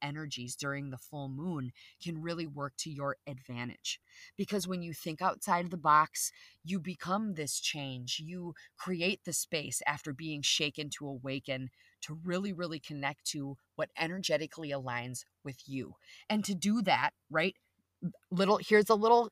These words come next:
caveat there. You must cut out the toxic or the shit that no longer feels legit to you. In order to make space for what's energetically aligned, you have to cut out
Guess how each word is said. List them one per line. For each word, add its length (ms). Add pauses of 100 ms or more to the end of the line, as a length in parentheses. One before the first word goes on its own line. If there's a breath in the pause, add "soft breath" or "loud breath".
caveat 600
there. 380 (440 loud breath)
You 200
must 540 (560)
cut 220 (100)
out 240
the 180
toxic 520 (180)
or 140
the 120
shit 460
that 200
no 340
longer 760 (180)
feels 500
legit 640 (120)
to 140
you. 300 (420 loud breath)
In 160
order 340 (120)
to 100
make 300
space 540
for 340 (180 soft breath)
what's 320
energetically 640
aligned, 460 (280 loud breath)
you 120
have 180
to 220
cut 320 (180)
out 360